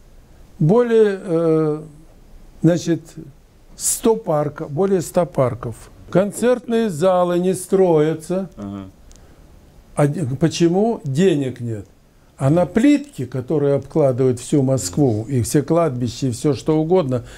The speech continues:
Speaker 1: которые зимой кладут,
Speaker 2: Мгм.
Speaker 1: летом она вздувается, её
Speaker 2: Мгм.
Speaker 1: перекладывает,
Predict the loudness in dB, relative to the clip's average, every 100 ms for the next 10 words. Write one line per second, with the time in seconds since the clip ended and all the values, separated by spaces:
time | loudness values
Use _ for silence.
0 | -12 -4 0 2 2 2 2 4 4 2
1 | 0 0 0 0 -2 -2 -8 -20 -18 -18
2 | -18 -20 -4 2 4 4 0 -4 -2 -2
3 | -2 -2 2 2 2 2 0 0 2 2
4 | 2 2 2 2 2 2 2 2 0 -2